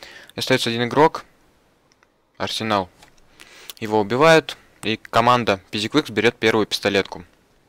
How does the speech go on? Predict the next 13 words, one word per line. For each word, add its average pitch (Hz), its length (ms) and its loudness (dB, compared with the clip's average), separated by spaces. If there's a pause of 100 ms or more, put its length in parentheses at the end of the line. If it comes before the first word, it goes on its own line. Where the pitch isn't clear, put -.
(760)
Неплохо 120 400 2
для 104 160 4
атаки. - 440 -2 (2000)
Посмотрим, 92 420 -12
что - 140 -10
будут 104 220 -6
делать 101 240 -2
Т - 100 -8
Т 120 120 -4
Б 127 100 -4
Ю. 165 240 0 (180)
Будут 92 400 -10
они 90 160 -12